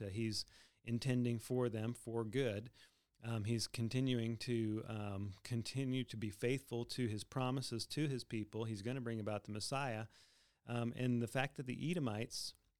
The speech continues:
um, they, they tend, they seem to, um, curse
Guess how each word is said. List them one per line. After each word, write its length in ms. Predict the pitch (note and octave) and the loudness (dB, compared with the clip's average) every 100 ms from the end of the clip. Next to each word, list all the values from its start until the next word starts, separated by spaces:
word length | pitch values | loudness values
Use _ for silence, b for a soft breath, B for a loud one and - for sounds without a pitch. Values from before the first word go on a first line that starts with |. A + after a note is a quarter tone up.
| _ | _
um, 520 | A#2+ A#2+ A2 G#2 G2+ - _ _ _ _ _ - | -2 0 0 -2 -4 -8 _ _ _ _ _ -2
they, 420 | A#2+ B2+ C#3 C#3+ A#2 | 4 4 4 2 -2
they 280 | A#2 A#2 A2 G#2 _ | -2 0 0 -4 _
tend, 340 | C3+ C#3 C3 B2+ | 2 4 4 2
they 160 | B2+ | 2
seem 320 | A#2 - D3 C3+ | 2 4 4 2
to, 440 | - B2 A#2 A#2 | 2 4 4 2
um, 480 | A2 A2 G#2 G2 G2 G2 | 0 -2 0 -2 -4 -6
curse 640 | - D3 D3 D3 - - | 2 4 4 2 -2 -4